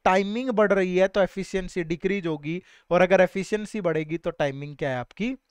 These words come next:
डिक्रीज होगी। बात समझ में आई? चलिए नेक्स्ट और एग्जांपल लेते हैं। जैसे मैं बात करूं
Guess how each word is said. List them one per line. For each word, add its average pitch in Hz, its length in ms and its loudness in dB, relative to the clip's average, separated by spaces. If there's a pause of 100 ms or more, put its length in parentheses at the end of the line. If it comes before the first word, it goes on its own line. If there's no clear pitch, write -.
(640)
डिक्रीज 127 540 -12
होगी। 90 240 -20 (320)
बात 175 160 6
समझ 190 200 -6
में 190 160 -4
आई? 165 140 -2 (300)
चलिए 123 260 -2
नेक्स्ट 101 340 -12 (140)
और 262 200 8
एग्जांपल 196 440 4
लेते 143 280 -2
हैं। 170 120 -6
जैसे 196 260 0
मैं 196 160 -2
बात 180 220 2
करूं 143 240 -10